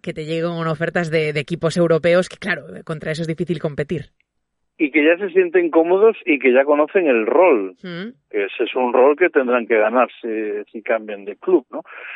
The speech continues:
Speaker 2: Dicho esto, en realidad, cuando tú quieres mejorar, eh, tienes que esperar tu momento. ¿En qué sentido?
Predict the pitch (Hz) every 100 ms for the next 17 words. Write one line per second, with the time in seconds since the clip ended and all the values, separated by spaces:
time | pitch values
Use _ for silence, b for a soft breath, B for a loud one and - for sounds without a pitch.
0 | B _ 185 190 202 190 - 208 208 -
1 | _ _ - 131 135 127 127 131 131 151
2 | 160 156 151 143 127 120 117 110 - 123
3 | 113 113 117 110 - 131 - 151 156 147
4 | 139 127 - 120 160 143 147 - - 113
5 | 110 98 123 123 - - - 123 123 120
6 | 127 107 117 151 101 - - _ _ -
7 | 104 127 - 113 107 113 95